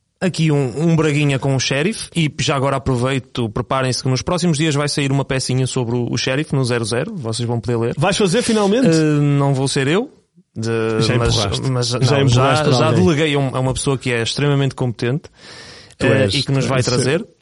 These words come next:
Speaker 2: Sim,
Speaker 1: essa
Speaker 2: senhor.
Speaker 1: história. E o Sheriff, para quem não conhece, o Sheriff tem uma história muito,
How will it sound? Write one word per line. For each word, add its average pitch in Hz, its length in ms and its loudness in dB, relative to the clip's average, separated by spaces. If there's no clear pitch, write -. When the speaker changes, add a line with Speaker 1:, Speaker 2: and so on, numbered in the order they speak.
Speaker 2:
Sim, - 140 -8
Speaker 1:
essa 135 120 -2
Speaker 2:
senhor. 139 140 0
Speaker 1:
história. 131 420 -2
E 139 240 0
o 139 80 2
Sheriff, 143 380 -2
para 143 140 -2
quem 147 100 0
não 143 80 0
conhece, 135 320 -2
o 120 40 -6
Sheriff 123 260 -2
tem 131 100 0
uma 127 120 0
história 127 300 -2
muito, 131 400 0